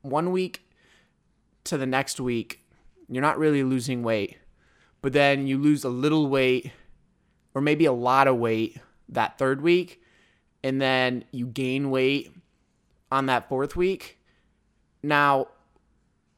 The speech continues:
this might be alarming for some, but for others, it might be, if you're a female or even if you're a male,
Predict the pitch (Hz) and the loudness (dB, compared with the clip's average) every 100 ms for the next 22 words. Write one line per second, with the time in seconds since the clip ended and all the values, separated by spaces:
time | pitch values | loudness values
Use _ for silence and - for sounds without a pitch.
0 | _ _ - 240 381 247 240 165 170 180 | _ _ 0 0 -2 -2 2 4 4 2
1 | 131 - 107 101 85 123 - 147 - _ | -2 -6 -10 -10 -14 -4 2 2 2 _
2 | 160 151 190 190 151 147 - _ 156 165 | 4 6 6 6 2 0 -10 _ -4 2
3 | 156 165 175 160 156 151 147 139 147 147 | 2 2 0 -4 0 0 0 -2 -2 -2
4 | 139 180 220 160 139 180 _ _ _ _ | -2 -4 -2 0 0 -2 _ _ _ _
5 | _ _ _ _ _ _ - 165 185 - | _ _ _ _ _ _ 2 4 4 2
6 | 190 190 185 180 170 165 165 170 156 143 | -2 2 2 0 -2 -6 -2 -2 0 0
7 | 139 196 165 160 | -2 0 0 0